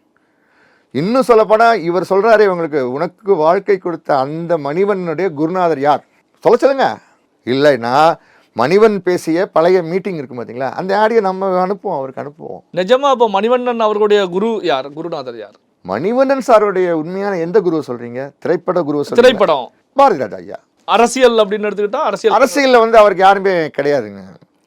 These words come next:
Speaker 1: அவருடைய, நீங்க அமைதி, இன்னும், இன்னொரு ஒரு, ஒரு, ஒரு, ஒரு ஜெனரேஷன் வந்தாலும் சரிங்க, அமைதி படத்துல வர தத்துவத்தை வந்து, அந்த டயலாக் கான்வர்சேஷன் இருக்கு பாத்தீங்களா, அதை வந்து so அவருக்கு அப்புறம் நீங்க பாத்தீங்கன்னா, அவ-, இந்த ஒரு ஸ்லேடையா வந்து ஒரு தைரியமா ஒரு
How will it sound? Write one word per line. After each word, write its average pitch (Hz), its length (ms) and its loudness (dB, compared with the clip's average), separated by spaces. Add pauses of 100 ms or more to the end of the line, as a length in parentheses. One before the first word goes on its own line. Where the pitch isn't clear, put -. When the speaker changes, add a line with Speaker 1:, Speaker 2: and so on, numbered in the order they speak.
(100)
Speaker 1:
அவருடைய, 175 680 4
நீங்க 160 500 0
அமைதி, 190 400 -4
இன்னும், 165 420 -8
இன்னொரு 160 420 -4
ஒரு, 123 300 -2
ஒரு, 131 120 0
ஒரு, 131 260 -2
ஒரு 160 180 0
ஜெனரேஷன் 170 420 0
வந்தாலும் 147 440 -4
சரிங்க, 101 300 -10
அமைதி 233 380 -6
படத்துல 185 440 -2
வர 151 240 0
தத்துவத்தை 143 520 -6
வந்து, 131 260 -8
அந்த 131 240 -6
டயலாக் 139 380 -4
கான்வர்சேஷன் 120 440 -8
இருக்கு 104 200 -14
பாத்தீங்களா, 101 300 -10 (580)
அதை 143 220 0
வந்து 208 380 2 (240)
so 214 460 6 (1300)
அவருக்கு 190 380 4
அப்புறம் 247 220 4
நீங்க 185 240 0
பாத்தீங்கன்னா, 196 260 -2
அவ-, 170 260 0
இந்த 170 200 -2
ஒரு 165 160 2
ஸ்லேடையா 214 400 4
வந்து 180 240 0
ஒரு 160 240 0
தைரியமா 180 760 0
ஒரு 151 300 -2